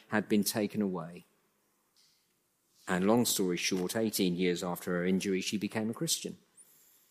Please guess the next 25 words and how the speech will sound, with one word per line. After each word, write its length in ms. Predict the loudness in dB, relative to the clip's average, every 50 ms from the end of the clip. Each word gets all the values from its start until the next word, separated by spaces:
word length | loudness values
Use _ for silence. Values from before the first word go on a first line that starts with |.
| _ _ _ _ _ _ _ _ _ _
And 140 | -2 0 2
she 120 | 4 4 6
said 240 | 8 6 6 6 4
to 100 | 2 2
me 160 | 2 2 2
when 160 | 0 2 2
I 40 | 2
met 220 | 2 2 2 2
her 60 | 2 2
that 220 | 0 -2 -4 -2
day, 200 | 0 2 2 2
"In 100 | 2 0
Jesus, 460 | 2 4 4 4 4 2 0 -2 0
I 80 | 0 2
met 200 | 2 2 0 0
the 60 | -2
one 200 | -2 0 0 0
who 80 | 0 -2
could 160 | -2 -2 -2
give 160 | -2 0 0
me 100 | 0 -2
what 160 | -2 -2 -4
I 160 | -4 -4 -4
always 320 | -6 -6 -4 -4 -6 -6 -6
wanted." 460 | -6 -6 -6 -6 -8 -10 -10 -12 -14